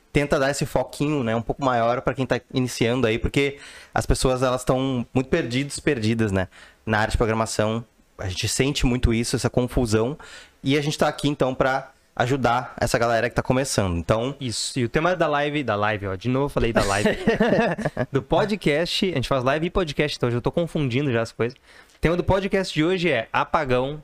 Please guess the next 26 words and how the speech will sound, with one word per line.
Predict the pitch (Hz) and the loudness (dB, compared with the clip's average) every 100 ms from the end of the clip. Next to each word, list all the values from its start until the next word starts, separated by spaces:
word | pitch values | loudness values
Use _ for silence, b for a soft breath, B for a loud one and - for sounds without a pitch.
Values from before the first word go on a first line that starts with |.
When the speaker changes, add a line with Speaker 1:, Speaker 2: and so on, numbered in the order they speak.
| - | -6
Speaker 2:
na | 135 | 0
área | 117 117 | 0 0
de | 110 | -2
T | - | 0
I. | 151 139 190 _ B B B | 0 0 -6 _ B B B
A | 113 | -2
gente | 139 | 0
vai | - | 2
falar | 143 160 | 2 2
o | |
que | 185 | 0
que | 196 | 0
é | |
o | 202 | 0
apagão | 196 196 160 160 | 2 2 2 2
e | 165 | 0
vamos | 147 156 | 0 0
também, | 180 156 143 151 - | 0 0 0 -2 -2
eh, | 127 110 - | -2 -2 -2
ajudar | 120 143 127 139 | -2 2 2 0
o | |
pessoal | 170 135 135 131 | -2 -2 -2 0
aí | 127 | 0
a | |
entender | 135 135 175 175 143 185 | -2 -2 -2 0 0 -2
que | - 185 | -2 -2